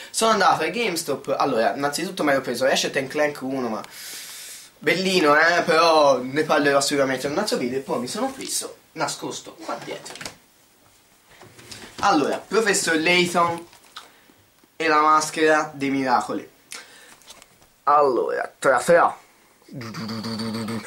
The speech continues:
Professor Layton e la maschera dei miracoli che vi faccio vedere. Allora, apriamo, troppete, lo scontrino qua. Usato, perché l'ho preso usato, ragazzi? Io vi ho chiesto, ce l'avete nuovo? No.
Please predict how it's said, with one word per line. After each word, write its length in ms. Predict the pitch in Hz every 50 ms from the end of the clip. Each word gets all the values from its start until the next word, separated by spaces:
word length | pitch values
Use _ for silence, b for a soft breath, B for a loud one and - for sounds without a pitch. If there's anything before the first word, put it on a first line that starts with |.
| B B B B B
Professor 320 | - 180 208 214 220 208
Layton 300 | 190 208 202 196 180 165
e 40 | 160
la 100 | 156 156
maschera 320 | 160 160 156 - 165 151
dei 80 | 143 151
miracoli 760 | 151 151 156 165 175 185 180 - 196 185 185 190 185 185 -
che 520 | - - - 165 165 170 175 180 185 180 -
vi 200 | - 131 127 123
faccio 500 | 120 - 127 123 123 120 - - - 165
vedere. 540 | 180 220 226 247 240 240 233 226 226 226 220
Allora, 480 | - 147 135 127 123 123 120 113 110 -
apriamo, 680 | - 156 - - 160 135 - 117 113 - - - - -
troppete, 580 | - - 127 110 - - 147 143 143 220 254 - B B B B B B -
lo 80 | 135
scontrino 600 | 131 - - 156 143 139 - - 160 147 131 131 147
qua. 320 | - 139 127 - - 170 226 - B B B B B B B B - - - - - - -
Usato, 720 | - 226 247 220 285 262 233 170 147 - - 165 175 214
perché 280 | 214 - 226 220 - 233
l'ho 120 | 190 165
preso 240 | - - 156 139 139
usato, 320 | 135 131 143 127 123 - 131
ragazzi? 440 | 127 123 127 127 - - - 117 - B B B B
Io 120 | - 185
vi 60 | 180
ho 40 | 165
chiesto, 260 | - - 131 - 131
ce 100 | 120 -
l'avete 300 | 131 131 143 196 185 170
nuovo? 240 | 147 147 131 123 151
No. 180 | 151 120 104